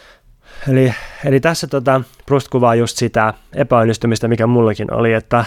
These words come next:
etsi jostakin ulkoisesta, jostakin fyysisestä paikasta tai taltioinnista sitä, mikä, mikä niin kuin oikeastaan on kokemuksessa, mikä pitää löytää kokemuksesta, omasta tietoisuudesta, tiedostamattomasta,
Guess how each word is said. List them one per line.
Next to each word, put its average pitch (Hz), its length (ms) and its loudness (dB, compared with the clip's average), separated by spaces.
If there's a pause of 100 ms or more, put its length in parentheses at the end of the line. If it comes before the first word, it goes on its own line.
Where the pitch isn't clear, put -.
(120)
etsi 147 300 0
jostakin 117 420 0
ulkoisesta, 113 640 0
jostakin 113 320 -2
fyysisestä 107 600 -2
paikasta 156 420 0
tai 123 220 2
taltioinnista 110 1000 0 (1000)
sitä, 123 420 0
mikä, 110 480 0
mikä 113 320 0
niin 104 200 -2
kuin 107 280 -2
oikeastaan 107 640 0
on 107 340 0 (220)
kokemuksessa, 107 1160 -4
mikä 107 240 -2
pitää 104 300 0
löytää 104 560 -4 (460)
kokemuksesta, 127 720 0
omasta 117 380 0
tietoisuudesta, 110 880 0
tiedostamattomasta, 104 1300 -4